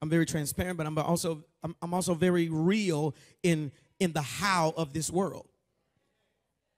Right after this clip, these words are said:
So I don't want you to think that it's coming from this deep and spooky place. It's just coming from this true place. It's coming from a place that we need to now wake up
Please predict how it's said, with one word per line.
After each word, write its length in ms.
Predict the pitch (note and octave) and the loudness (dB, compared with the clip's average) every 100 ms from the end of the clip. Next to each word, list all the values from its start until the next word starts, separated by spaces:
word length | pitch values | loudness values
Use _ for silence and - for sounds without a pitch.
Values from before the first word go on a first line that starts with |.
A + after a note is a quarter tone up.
| _ _ _ _ _ _ | _ _ _ _ _ _
So 140 | - | 2
I 60 | G#3 | 4
don't 100 | A#3 | 4
want 140 | C#4 | 6
you 80 | C4 | 4
to 40 | B3 | 2
think 260 | C4 B3+ | 0 0
that 120 | G#3 | 0
it's 80 | F#3 | 0
coming 320 | - A3+ G#3 | 2 0 0
from 160 | F#3+ F#3 | 0 2
this 260 | F#3+ - - | 2 0 0
deep 360 | - A#3+ A#3 | 2 2 0
and 160 | F3 D#3 | -2 -2
spooky 460 | - - A3 G3 F#3 | -2 -4 -6 -6 -2
place. 400 | G3+ G3 D3 - | 0 0 -2 -2
It's 160 | F3+ | -2
just 180 | G3+ - | -2 -2
coming 280 | G#3+ G3 F3+ | -2 -2 -2
from 200 | F3+ E3 | -4 0
this 200 | D#3+ D3+ | 0 -2
true 480 | - - A#3 G#3+ E3+ | -6 -8 -4 -4 -2
place. 640 | - E3 D#3+ - - - - _ _ _ _ _ _ _ _ _ _ _ _ _ | -4 -4 -10 -14 -18 -20 -20 _ _ _ _ _ _ _ _ _ _ _ _ _
It's 100 | - | -2
coming 260 | A3 A3 | 0 2
from 140 | G3+ G3 | 0 -2
a 60 | |
place 340 | - G#3+ G#3 F#3 | -4 -2 0 2
that 160 | G3 | 2
we 160 | F3 G#3+ | 2 0
need 200 | A3 G3+ | -2 -2
to 80 | F3+ | -2
now 220 | F3+ E3+ | -2 0
wake 460 | E3 F#3+ A#3 A3 A3 | 4 4 4 0 0
up 320 | G#3 E3+ | 0 -2